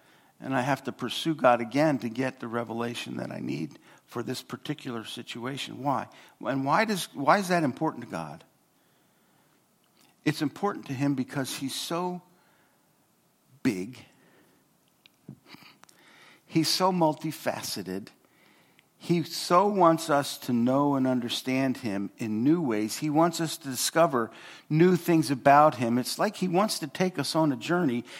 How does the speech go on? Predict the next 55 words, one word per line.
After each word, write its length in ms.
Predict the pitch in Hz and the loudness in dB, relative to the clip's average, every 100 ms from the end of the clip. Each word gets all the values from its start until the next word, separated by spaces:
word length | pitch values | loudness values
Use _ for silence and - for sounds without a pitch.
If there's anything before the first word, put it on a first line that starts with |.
| - | -2
and 160 | 135 143 | 0 2
show 420 | - 202 220 180 | 2 4 6 6
us 260 | 131 - | 4 0
new 180 | 160 190 | 2 2
things 460 | 190 - 175 165 - | 2 2 2 2 0
day 300 | - 165 202 | -2 0 2
by 180 | 151 131 | 0 0
day 260 | 156 175 | 0 0
by 180 | 160 120 | 0 -2
day 260 | 120 165 185 | -2 -2 -2
by 200 | 143 131 | -2 -4
day, 460 | 143 175 107 117 - - - - - - | 0 0 0 -6 -12 -20 -20 -20 -20 -12
so 240 | - 190 | 0 4
that 160 | 170 175 | 4 4
we 160 | 185 214 | 2 4
will 160 | 185 | 6
be 180 | 147 175 | 6 6
in 140 | 151 | 8
awe 280 | 151 170 175 | 10 10 8
of 80 | 160 | 6
him, 300 | - 107 110 | 2 -2 -2
so 220 | - 147 | 0 0
that 180 | 135 139 | 0 0
we 200 | 160 196 | 0 2
will 240 | 156 139 - | 2 2 4
honor 320 | 160 196 180 | 4 6 4
him 220 | 151 139 | 2 0
for 180 | - 139 | -2 -6
who 240 | 131 175 | -2 -2
he 180 | 156 160 | 2 2
is, 440 | 143 113 123 - - - - - - | 2 -2 -4 -8 -10 -20 -20 -20 -6
so 200 | - 180 | 2 4
that 100 | 175 | 6
we 140 | 196 | 6
won't 240 | 190 226 - | 6 6 6
try 180 | 233 | 6
to 100 | 214 | 6
figure 380 | 160 - 196 156 | 4 2 2 4
him 140 | 143 160 | 4 6
out, 360 | 165 135 - - - - _ _ _ _ _ _ _ _ | 6 4 0 -10 -20 -20 _ _ _ _ _ _ _ _
because 340 | 156 160 156 | 2 4 4
as 100 | 139 | 4
soon 280 | - 190 233 | 2 2 4
as 120 | 214 | 2
we 160 | 185 208 | 2 0
get 280 | 151 196 202 | 2 2 4
him 100 | 156 | 2
figured 400 | - 185 156 151 | 2 0 4 6
out 160 | 160 | 4
or 60 | 131 | 4
try 260 | - 180 180 | 0 2 4
to 80 | |
figure 340 | 156 175 160 143 | 2 -2 0 2
him 140 | 139 | 6
out, 340 | 170 170 131 | 6 6 2